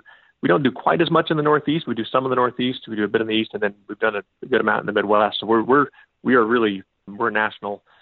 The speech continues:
platform. And if I look at our thirty loans, I, I would imagine we're, that's probably across more than a dozen states. So it's, it's a national, you know, we have a national footprint. There are some markets we like better than others, and so we're,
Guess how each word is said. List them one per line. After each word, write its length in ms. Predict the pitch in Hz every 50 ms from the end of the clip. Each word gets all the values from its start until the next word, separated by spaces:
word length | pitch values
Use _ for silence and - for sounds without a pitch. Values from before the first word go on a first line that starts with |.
| _ _ _ _
platform. 540 | - 123 113 113 - - 113 107 107 104 101
And 220 | 101 98 101 101
if 100 | 98 98
I 40 | 101
look 160 | 101 110 110 -
at 40 |
our 80 | 101 98
thirty 240 | - - 117 107 104
loans, 360 | 104 104 104 104 104 101 95
I, 100 | 98 98 98 _ _ _ _ - - -
I 40 | -
would 120 | - - -
imagine 360 | 113 107 104 104 104 104 104
we're, 240 | 104 104 101 101 98 - _ _ - _ _ _
that's 120 | - 98 -
probably 220 | - 104 101 104
across 360 | 98 98 - - 101 107 101 - - _ _ _ -
more 220 | - - 107 107 101
than 100 | 98 101
a 60 | 98
dozen 240 | 101 98 98 101 92
states. 340 | - - 107 104 110 - - - _ _ _ _ _ _ _ _ _ _ _ -
So 160 | - - 104
it's, 200 | 107 107 - - - _ -
it's 160 | - 143 -
a 40 | 135
national, 460 | 123 117 117 110 - - 113 104 - _ _ _ _ _
you 200 | - - - 143
know, 140 | 107 98 95 - _
we 80 | - 127
have 80 | 110
a 40 | 110
national 300 | 123 139 143 - - 127 -
footprint. 440 | - 127 - - 139 123 123 - - _ - _ _ _
There 80 | - 113
are 80 | 107 -
some 120 | - 156
markets 340 | 139 123 120 123 - 117 - -
we 60 | 117
like 260 | 110 113 113 113 _ -
better 180 | 117 110 110
than 100 | 107 107
others, 320 | 127 135 131 135 135 120 110 -
and 100 | 101 -
so 80 | - 101
we're, 240 | 98 104 104 101